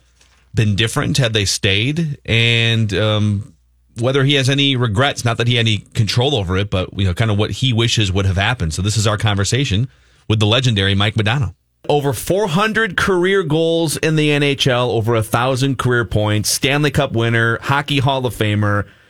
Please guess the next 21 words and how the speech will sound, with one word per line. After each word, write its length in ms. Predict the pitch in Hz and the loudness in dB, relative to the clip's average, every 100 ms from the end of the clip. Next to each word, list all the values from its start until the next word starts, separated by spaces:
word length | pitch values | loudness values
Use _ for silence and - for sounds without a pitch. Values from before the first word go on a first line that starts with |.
| - | -6
and 220 | - 131 | -4 -2
current 300 | - 185 196 | 0 0 0
executive 460 | 165 131 170 190 180 | 0 0 0 0 0
advisor 580 | 147 135 170 147 110 82 | 0 0 0 0 -2 0
for 220 | 117 113 | 0 0
the 80 | 113 | 2
Minnesota 400 | 131 139 143 127 | 2 0 0 0
Wild. 340 | 127 135 120 | 0 0 0
Our 140 | 98 123 | 0 0
next 240 | 151 - | 0 -2
guest, 320 | 156 131 - | -2 -2 -2
Mike 480 | 101 127 180 202 - | 0 2 0 -2 -4
Modano. 680 | 151 160 127 160 160 156 151 | -2 0 0 0 0 0 -2
Thank 300 | - 160 175 | -2 -2 0
you 120 | 185 | -2
for 160 | 170 165 | 0 0
joining 260 | 156 165 | 0 0
the 80 | 160 | 0
show 240 | - 156 156 | 0 0 0
today, 240 | 151 139 | 0 2
Mike. 340 | 131 107 - | 2 0 -4